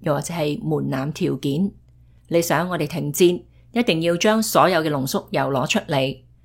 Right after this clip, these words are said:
呢一個係絕對冇商量嘅餘地。噉佢強調，美國同埋以色列係協調一致嘅立場。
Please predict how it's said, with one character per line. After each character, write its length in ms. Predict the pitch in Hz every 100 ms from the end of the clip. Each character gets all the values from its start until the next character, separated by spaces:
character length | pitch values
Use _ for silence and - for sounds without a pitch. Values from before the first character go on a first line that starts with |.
| - -
呢 80 | 196
一 40 | 196
個 120 | 190
係 160 | 175 151
絕 200 | 160 -
對 120 | 165
冇 200 | 156 156
商 320 | - 220 226
量 120 | 160
嘅 140 | 143 151
餘 140 | 131
地。 360 | 143 147 151 - _ _ - - -
噉 100 | 170
佢 140 | 180
強 260 | 147 143 151
調， 240 | 170 170 - -
美 200 | 165 185
國 280 | 208 226 220 -
同 100 | 156
埋 160 | 143
以 140 | 151 185
色 160 | 277
列 240 | 247 180 - -
係 300 | - 156 151
協 240 | - 208 -
調 240 | 165 139
一 100 | 180 208
致 160 | -
嘅 80 | 170
立 200 | 160 143
場。 360 | - 165 135